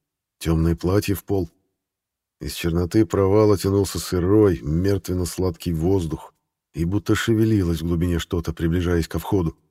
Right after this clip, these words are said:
Рафаэль замер, всматриваясь в пустоту. Карина качнулась,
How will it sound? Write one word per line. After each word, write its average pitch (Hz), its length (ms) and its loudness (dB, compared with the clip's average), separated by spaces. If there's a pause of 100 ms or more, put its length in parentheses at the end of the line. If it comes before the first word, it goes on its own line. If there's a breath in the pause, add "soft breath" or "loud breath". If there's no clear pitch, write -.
(680)
Рафаэль 78 500 -4
замер, 98 400 0
всматриваясь 87 600 -4
в - 80 -16
пустоту. 87 560 -8 (960)
Карина 98 320 0
качнулась, 98 640 0